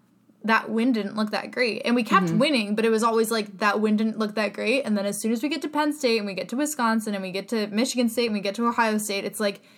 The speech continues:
Speaker 1: yeah, when it's sloppy, you can't afford to keep making those mistakes against Big Ten teams.
Speaker 2: Mm-hmm.
Speaker 1: And this feels eerily familiar. Like, the,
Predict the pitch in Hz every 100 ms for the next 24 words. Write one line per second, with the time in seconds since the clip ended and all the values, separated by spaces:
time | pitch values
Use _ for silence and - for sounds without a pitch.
0 | - 247 254 190 214 233 - 226 214 220
1 | 311 311 - 262 220 320 262 214 277 254
2 | 220 - 233 214 208 208 202 196 - -
3 | 240 220 190 196 202 208 202 202 180 185
4 | 233 214 208 208 - - - 254 165 196
5 | 226 214 208 - _ _ _ - 208 -
6 | 220 214 - - _ _ _ _ 240 226
7 | 208 233 220 220 220 220 208 - - -
8 | 202 226 220 269 240 214 196